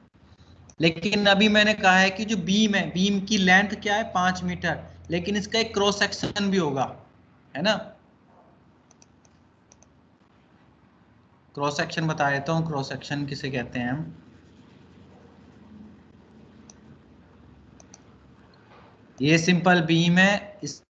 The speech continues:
इसका depth होगी कुछ beam की, और थ्री डी में आप देखोगे तो इसका cross section होगा इस तरीके से, ठीक है।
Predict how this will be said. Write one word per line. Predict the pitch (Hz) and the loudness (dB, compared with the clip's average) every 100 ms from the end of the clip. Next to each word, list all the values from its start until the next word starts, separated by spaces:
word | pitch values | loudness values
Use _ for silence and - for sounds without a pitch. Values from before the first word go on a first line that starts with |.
| - | -20
इसका | - 175 165 143 | 0 6 6 4
depth | 131 147 151 - | 4 4 4 0
होगी | 170 170 180 | -6 -4 -4
कुछ | 180 196 - - _ _ _ _ | -4 -6 -8 -18 _ _ _ _
beam | 131 147 160 165 | -12 -6 -4 -2
की, | 165 208 - - - _ | -2 -4 -6 -16 -20 _
और | - 143 - | -2 -2 -2
थ्री | - 156 | -2 0
डी | 165 | 2
में | 175 175 | 4 4
आप | 170 160 | 4 2
देखोगे | 156 160 156 165 | -2 -2 -4 -2
तो | 180 | -2
इसका | 170 180 | -2 -6
cross | 180 160 139 | -4 -4 -4
section | 135 - 131 107 | -6 -6 -4 -4
होगा | 87 80 - - _ - - - _ _ - - - - - - - - - - - _ - - 131 | -4 -8 -14 -20 _ -20 -20 -20 _ _ -20 -20 -20 -20 -20 -20 -20 -20 -20 -20 -20 _ -20 -12 -6
इस | 131 - | -6 -2
तरीके | 107 101 101 | -2 -2 -4
से, | - - - - - - - - - - - - - - _ - - - - - - - - _ _ _ - - - - - - _ _ | -8 -14 -20 -20 -20 -20 -20 -20 -20 -20 -20 -20 -20 -20 _ -20 -20 -20 -20 -20 -20 -20 -20 _ _ _ -20 -20 -20 -20 -20 -20 _ _
ठीक | - 156 190 | -4 0 4
है। | 190 - - - | 2 0 -10 -18